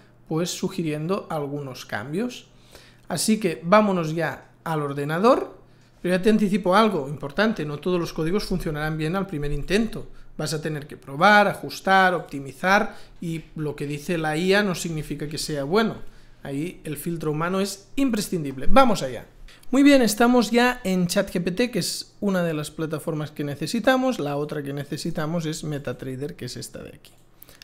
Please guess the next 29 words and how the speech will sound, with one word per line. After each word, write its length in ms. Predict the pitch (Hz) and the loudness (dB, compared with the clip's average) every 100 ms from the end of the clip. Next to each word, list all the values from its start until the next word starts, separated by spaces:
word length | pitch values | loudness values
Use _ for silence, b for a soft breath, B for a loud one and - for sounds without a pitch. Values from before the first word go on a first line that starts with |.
| B | B
Ambas 580 | 190 196 175 156 - - - | 0 2 2 0 -4 -8 -6
plataformas 680 | 147 143 151 180 190 202 | -4 -4 -2 0 2 0
son 300 | 208 - 160 | -2 -6 -6
gratuitas 840 | 135 123 143 202 208 269 294 - - b b b b b - - | -6 -8 -4 -2 4 4 2 -6 -20 b b b b b -20 -12
y, 380 | 202 185 175 165 | -2 0 0 -2
bueno, 240 | - 151 123 | -4 -8 -8
tienen 300 | 160 151 147 | -6 -4 -4
versión 340 | 131 - 143 | -6 -6 -4
gratuita, 520 | 139 139 151 175 226 | -4 -4 -4 -2 -2
versión 580 | 226 120 - 123 113 - | -4 -8 -8 -8 -8 -6
de 140 | - 135 | -2 -2
pago. 300 | - 151 175 | -2 0 0
En 60 | |
el 100 | 143 | 0
caso 260 | 143 135 147 | -2 -2 -6
de 100 | 135 | -6
chat 220 | - - | -6 -6
G 100 | 143 | -6
P 100 | 131 | -6
T 80 | 135 | -6
también 360 | - 117 123 143 | -4 0 0 0
la 120 | 185 | 0
hay. 160 | 269 - - b b b b b | -2 -4 -6 b b b b b
Entonces, 560 | - 190 170 - - - b b b - - | 0 2 2 -2 -14 -18 b b b -6 2
ah, 800 | 190 185 180 180 175 175 180 - - _ - - _ - | 4 4 4 4 2 2 0 -4 -14 _ -20 -20 _ -4
lo 220 | 208 214 | 0 2
que 140 | 214 254 | 4 4
hago 480 | 262 294 285 - | 4 2 0 -2
es 560 | - 190 226 240 - | -2 0 0 -2 -6